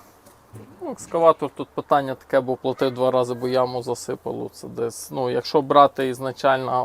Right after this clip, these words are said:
о, вирити, це в районі п'яти тисяч.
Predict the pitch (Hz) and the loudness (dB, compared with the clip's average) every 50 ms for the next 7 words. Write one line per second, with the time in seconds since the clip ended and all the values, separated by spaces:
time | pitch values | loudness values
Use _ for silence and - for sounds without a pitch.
0 | 123 123 123 117 - - - - - - - - - _ - 135 156 165 156 147 | -2 -4 -6 -8 -12 -20 -20 -20 -20 -20 -20 -20 -20 _ 2 4 6 6 6 4
1 | - - 123 - - - 123 120 123 123 123 131 127 123 123 123 113 - 127 117 | 2 -2 -4 -4 -2 -2 -2 0 0 0 0 0 -2 -6 -8 -10 -8 -8 -8 -8
2 | - - 120 - - 123 113 - - - 101 | -6 -6 -8 -8 -8 -8 -10 -10 -12 -18 -20